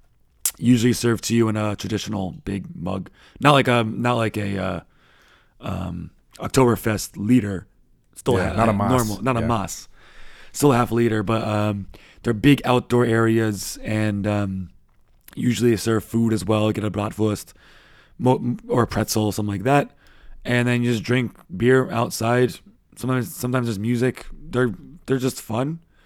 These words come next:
Speaker 1: I mean, I guess when I explain it, it's not really anything special. It just sounds like an outdoor patio.
Speaker 2: But it's,
Speaker 1: But it's
Speaker 2: it's
Speaker 1: more than that.
Speaker 2: super, it's super re-, like, like, if the weather's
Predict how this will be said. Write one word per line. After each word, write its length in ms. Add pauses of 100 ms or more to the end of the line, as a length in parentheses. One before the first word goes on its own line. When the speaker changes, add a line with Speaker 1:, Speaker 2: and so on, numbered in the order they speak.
(300)
Speaker 1:
I 80
mean, 200
I 100
guess 200
when 100
I 40
explain 400
it, 120
it's 120
not 100
really 120
anything 180
special. 480 (340)
It 40
just 160
sounds 200
like 80
an 80
outdoor 240
patio. 480 (120)
Speaker 2:
But 180
it's, 220
Speaker 1:
But 120
it's 100
Speaker 2:
it's 60
Speaker 1:
more 120
than 120
that. 60
Speaker 2:
super, 420 (220)
it's 120
super 260
re-, 260
like, 340
like, 160
if 60
the 80
weather's 320